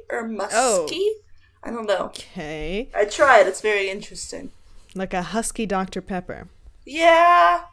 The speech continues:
Speaker 1: Yeah. Eh. <laughs> And seafood.
Speaker 2: All right. Yeah, I'm excited. I've never had, like, real New England chowder before.
Speaker 1: Yeah, and the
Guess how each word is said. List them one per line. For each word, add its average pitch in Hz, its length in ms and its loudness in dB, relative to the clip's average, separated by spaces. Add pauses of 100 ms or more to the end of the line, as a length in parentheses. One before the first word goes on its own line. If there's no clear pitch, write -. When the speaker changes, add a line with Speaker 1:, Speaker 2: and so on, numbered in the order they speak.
(1120)
Speaker 1:
Yeah. 302 800 2 (2000)
Eh. 107 200 -16 (760)
<laughs> 285 220 4 (1700)
And 233 180 -4
seafood. 370 380 -2
Speaker 2:
All - 60 2
right. 202 260 -2 (720)
Yeah, 269 220 6
I'm 175 280 0
excited. 233 560 0
I've 202 160 0
never 208 280 0
had, 202 260 -2
like, 180 180 -2
real 185 240 -2
New 190 160 -2
England 180 280 -4
chowder 180 400 -2
before. 170 320 -8
Speaker 1:
Yeah, 269 920 0 (100)
and 202 140 -14
the 202 60 -4